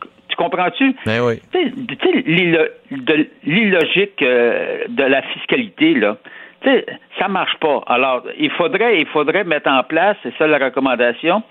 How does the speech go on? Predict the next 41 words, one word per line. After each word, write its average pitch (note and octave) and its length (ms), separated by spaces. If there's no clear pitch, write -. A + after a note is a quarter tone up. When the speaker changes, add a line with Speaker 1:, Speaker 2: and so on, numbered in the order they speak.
Speaker 1:
qui - 80
avait D3+ 180
été D3+ 180
faite G#3+ 200
d'ailleurs D#3 300
par C3+ 100
le B2+ 120
Conseil C#3+ 380
de C3+ 100
la B2 140
famille C#3+ 340
et B2+ 40
de A2 80
l'enfance, C#3+ 500
une A2 180
recommandation C#3 540
qui D#3 60
a B2+ 40
été A2 160
faite D#3 180
au A#2+ 40
gouvernement B2 340
du B2 100
Québec B2 240
en B2+ 100
deux F#3 140
mille E3+ 260
huit, D#3+ 180
mais G#2+ 140
le G2 80
gouvernement G#2+ 360
n'y G#2+ 120
a G2 60
pas A#2 120
donné G#2 240
suite, D#3+ 280
malheureusement. A2+ 600
Alors, B2+ 460
euh, B2 640
la C#3+ 200
recommandation, D#3+ 760